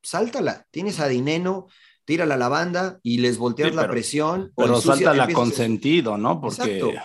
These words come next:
Speaker 1: sí, la tiras a la banda, ¿no? Lo que hemos
Speaker 2: nada
Speaker 1: platicado
Speaker 2: más la
Speaker 1: muchas
Speaker 2: tiras
Speaker 1: veces.
Speaker 2: por tirar, se las regalas, ¿no? Si el ri-, el,
Speaker 1: Exacto.
Speaker 2: el delantero no la aguanta, ¿no? Y no lo acompaña, está cabrón, o sea, y... bueno, vamos a tocar el tema del Villarreal, ¿no? Es di-, para mí muy diferente, ¿no?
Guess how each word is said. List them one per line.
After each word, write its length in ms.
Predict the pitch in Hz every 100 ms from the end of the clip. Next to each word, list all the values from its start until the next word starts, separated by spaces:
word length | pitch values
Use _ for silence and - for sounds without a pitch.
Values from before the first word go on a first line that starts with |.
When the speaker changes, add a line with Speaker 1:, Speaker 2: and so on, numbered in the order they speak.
| -
Speaker 1:
sí, 240 | - 233
la 160 | 180 113
tiras 240 | 151 170
a 60 | 156
la 100 | 151
banda, 260 | 165 190 127
¿no? 140 | 123
Lo 120 | 165
que 60 | -
hemos 160 | 151
Speaker 2:
nada 160 | 151 110
Speaker 1:
platicado 140 | 117
Speaker 2:
más 80 | 123
la 60 | 120
Speaker 1:
muchas 80 | 110
Speaker 2:
tiras 220 | 147 143
Speaker 1:
veces. 60 | -
Speaker 2:
por 100 | 117
tirar, 300 | 104 127 156
se 120 | 165 123
las 160 | 113
regalas, 500 | 113 123 160 139 107
¿no? 300 | 117 147 123
Si 160 | 104 110
el 80 | 107
ri-, 140 | 117
el, 160 | 110 113
Speaker 1:
Exacto. 500 | 110 110 104 101 92 _
Speaker 2:
el 180 | - 107
delantero 480 | 117 117 120 139 147
no 140 | 143
la 140 | 147 139
aguanta, 500 | 139 156 135 107 110
¿no? 240 | 123 123
Y 100 | 113
no 160 | 117 135
lo 80 |
acompaña, 520 | 131 131 135 135 131 143
está 220 | - 101
cabrón, 380 | 104 110 147 95
o 60 | 95
sea, 200 | 110 90
y... 100 | - _ - _
bueno, 180 | 120 131
vamos 220 | 135 131
a 80 | 113
tocar 260 | 107 110
el 40 | 127
tema 220 | 143 127
del 140 | 104 95
Villarreal, 440 | 101 101 117 143
¿no? 120 | 123
Es 100 | 110
di-, 140 | 98 - - - - -
para 180 | - 113
mí 100 | 131
muy 160 | 135 127
diferente, 540 | 110 - 104 107 95
¿no? 180 | 95 -